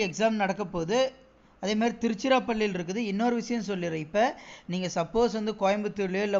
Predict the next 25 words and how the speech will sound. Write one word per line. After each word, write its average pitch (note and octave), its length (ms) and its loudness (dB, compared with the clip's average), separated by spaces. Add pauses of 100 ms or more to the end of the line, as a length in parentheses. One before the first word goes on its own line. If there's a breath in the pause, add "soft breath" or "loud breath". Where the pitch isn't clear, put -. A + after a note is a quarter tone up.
மதுரையிலிருந்து, F#3+ 540 0 (100)
திருச்சியிலிருந்து G3 640 -2
அப்ளை G3 240 0 (100)
பண்றீங்க, F3+ 360 -4 (440 loud breath)
உங்களுக்கு G#3 300 0 (100)
உங்க G3+ 300 2
ஊர்லயே G#3+ 240 2 (100)
எழுதணும் G#3 360 0
அப்படிங்கிற G3+ 440 -2
மாதிரி G3+ 140 0 (100)
இருந்தது, F#3+ 400 0 (480 loud breath)
இல்ல A3+ 240 4
உங்க G3+ 320 0
ஊருக்கு B3 260 0 (100)
பக்கத்துல G#3+ 360 -4
இருக்கக்கூடிய G3+ 560 -2 (220)
ஊர்ல G#3 200 0 (140)
எழுதணும் G#3+ 380 0
அப்படிங்கிற G3 420 -4
மாதிரி G3 240 0
இருந்துச்சு G3+ 380 -4
அப்படின்னா, D#3 320 -2 (560 loud breath)
எவ்வளோ A3+ 280 4 (140)
குயிக்கா A3+ 300 -2 (100)
கம்-, G3+ 200 -2